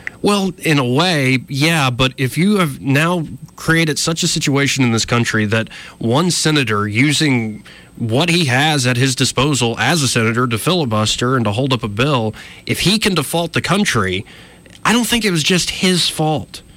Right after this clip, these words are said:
And it's, we build up to these situations where, well, now look at North Korea, and this is why you, I believe, wrote this piece. You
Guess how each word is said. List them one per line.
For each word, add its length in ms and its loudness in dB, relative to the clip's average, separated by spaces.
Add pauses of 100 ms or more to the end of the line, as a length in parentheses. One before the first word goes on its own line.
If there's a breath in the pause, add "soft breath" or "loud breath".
(800 loud breath)
And 260 0
it's, 520 -2 (100)
we 120 2
build 400 -2
up 240 -2
to 140 0
these 460 2
situations 1040 0
where, 360 0 (520 loud breath)
well, 300 0
now 280 0
look 280 2
at 80 -2
North 260 0
Korea, 400 0
and 140 2
this 160 0
is 80 0
why 180 2
you, 280 2
I 60 0
believe, 340 0
wrote 240 0
this 200 0 (320)
piece. 340 0
You 140 0